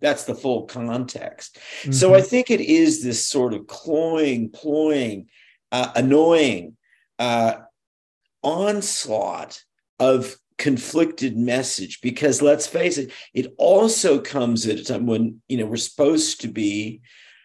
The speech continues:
Speaker 1: hoping for, admiring, respecting, supporting women, not for what they look like, not for tits and ass. You know, that's absolutely off limits,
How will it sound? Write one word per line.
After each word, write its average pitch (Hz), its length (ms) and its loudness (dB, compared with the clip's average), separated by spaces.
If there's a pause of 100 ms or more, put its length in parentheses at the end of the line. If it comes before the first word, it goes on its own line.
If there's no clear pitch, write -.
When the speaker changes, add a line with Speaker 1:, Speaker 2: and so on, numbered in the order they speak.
(140)
Speaker 1:
hoping 156 520 2
for, 107 340 -2
admiring, 113 1040 -2
respecting, 113 840 -2
supporting 117 680 -2
women, 110 420 -2
not 180 600 2 (600)
for 117 120 -2
what 113 260 2
they 98 180 0
look 98 300 -4
like, - 340 -8
not 180 320 2
for 170 140 -4
tits - 380 -6
and 98 100 -6
ass. 78 600 -12 (480)
You 123 120 -4
know, 131 260 0
that's 147 600 -2 (220)
absolutely 135 800 -2
off 120 340 -2
limits, 165 760 -10